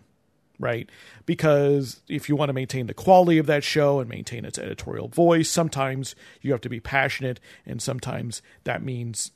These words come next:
you know, ostensibly pushing people around, right? And that, you know, that's how the decision gets made.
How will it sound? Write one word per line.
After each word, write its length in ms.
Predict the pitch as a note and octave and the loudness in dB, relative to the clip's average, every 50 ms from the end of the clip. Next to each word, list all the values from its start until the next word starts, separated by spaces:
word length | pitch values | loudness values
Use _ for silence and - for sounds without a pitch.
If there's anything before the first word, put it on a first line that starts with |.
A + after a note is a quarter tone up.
| _ | _
you 140 | - - B2+ | -14 -12 -10
know, 220 | G#2 - - - - | -10 -10 -10 -10 -8
ostensibly 540 | D3 - - D#3 C#3+ C3+ - C3 - C3 C3 | -6 -4 -2 0 0 0 -2 -6 -6 -8 -6
pushing 400 | - - E3 D3+ - - C#3+ - | -2 0 0 0 0 0 -4 -4
people 340 | - C3+ B2+ - - A#2+ | -4 -6 -6 -4 -6 -8
around, 480 | A#2 A2+ - - - - - - - - _ _ _ | -6 -6 -8 -8 -10 -10 -14 -16 -18 -20 _ _ _
right? 260 | - - F#2+ G#2 G#2+ - _ - - - - - - _ - | -10 -8 -8 -8 -10 -14 _ -20 -20 -20 -20 -20 -20 _ -4
And 440 | D3+ D3+ C#3+ C#3 C#3 C#3 C3+ C3 | 0 0 2 0 0 -2 -4 -2
that, 360 | - C#3+ C3+ C3 B2 A#2+ - - | 0 0 2 2 0 -2 -4 -6
you 160 | - E3+ C#3+ | -6 -6 -4
know, 140 | B2+ A#2 A#2 | -4 -4 0
that's 240 | - D3+ D3 - | 0 0 2 2
how 80 | D3+ D3 | 0 0
the 100 | C#3 C#3 | 0 -2
decision 460 | B2+ C#3 C3 - D3+ C3+ A2+ C3+ C3 | -2 -4 -2 -2 -2 -2 -2 -4 -6
gets 280 | A#2+ - A#2+ - - - | -6 -6 -8 -8 -8 -6
made. 380 | D3 C#3+ C3+ - - - - | -6 -4 -4 -6 -8 -10 -14